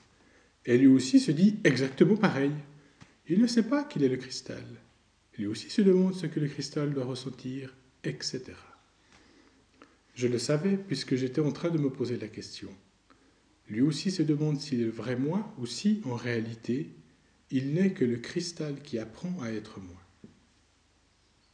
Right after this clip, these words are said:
Quelques années plus tard, avec tout le mépris d'un enfant de douze ans, je devais me moquer de préoccupations aussi puériles. Tout le monde portait un cristal.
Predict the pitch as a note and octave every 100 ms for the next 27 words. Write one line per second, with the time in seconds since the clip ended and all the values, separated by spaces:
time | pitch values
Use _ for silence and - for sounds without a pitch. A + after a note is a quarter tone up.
0 | _ _ _ _ _ _ _ _ _ _
1 | _ _ _ _ _ _ _ _ _ _
2 | _ - - _ _ _ _ _ _ G#3+
3 | F#3+ E3+ C#3+ D#3 G3 E3+ B2 - G2+ C3+
4 | D#3 - - - C3+ E3+ E3+ B3 F#3+ D#3+
5 | D3+ - E3 B2+ C3+ C#3 C#3+ C#3+ A2 A2
6 | A#2+ C3+ D3+ G3+ G#3+ - - - - C#3+
7 | D#3 D#3+ F3+ C3+ D3 F3 - G3+ F#3+ C3
8 | - - E3 D#3 D3+ B2+ - F3 E3 B2
9 | C#3 - A#2 G2+ F2+ F2 F#2 - - -
10 | _ - _ - _ _ _ - - _
11 | _ _ - E3 D#3 F3 F3+ C#3+ - -
12 | D3+ C#3 - C#3+ - -